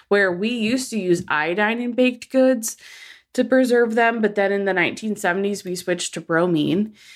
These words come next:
and that actually significantly reduced the amount of iodine that Americans were getting,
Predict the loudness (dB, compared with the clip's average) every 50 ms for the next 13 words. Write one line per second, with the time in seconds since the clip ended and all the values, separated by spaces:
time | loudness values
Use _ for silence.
0 | -16 -16 -8 -4 -2 0 2 2 2 2 2 0 -2 -4 -6 -10 -8 -4 0 0
1 | 0 0 0 -2 -4 -6 -8 -8 -10 -8 -6 -6 -6 -6 -8 -12 _ _ _ _
2 | _ _ _ -20 -16 -14 -6 -4 -4 -2 2 4 4 6 6 4 4 2 0 0
3 | 0 0 0 0 2 2 2 2 2 2 2 2 2 2 2 0 0 0 2 2
4 | 2 2 2 0 0 -2 -2 0 0 0 0 0 -2 -2 -2 -2 -4 -4 -4 -4
5 | -4 -6 -8 -8 -6 -8 -6 -4 -2 -2 0 0 0 -2 -2